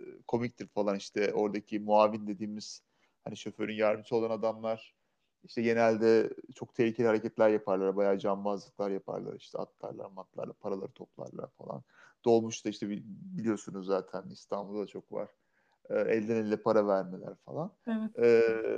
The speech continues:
Speaker 1: yani o-, onlarla gidiyorduk şeye. E,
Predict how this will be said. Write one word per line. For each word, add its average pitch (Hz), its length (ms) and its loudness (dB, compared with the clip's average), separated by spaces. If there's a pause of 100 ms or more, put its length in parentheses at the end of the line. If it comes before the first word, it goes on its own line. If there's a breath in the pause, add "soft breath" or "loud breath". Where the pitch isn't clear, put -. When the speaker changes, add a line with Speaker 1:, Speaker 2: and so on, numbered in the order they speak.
(120)
Speaker 1:
yani 143 280 12
o-, 147 280 10
onlarla 185 340 12
gidiyorduk 113 600 2
şeye. 143 420 6 (140)
E, - 60 0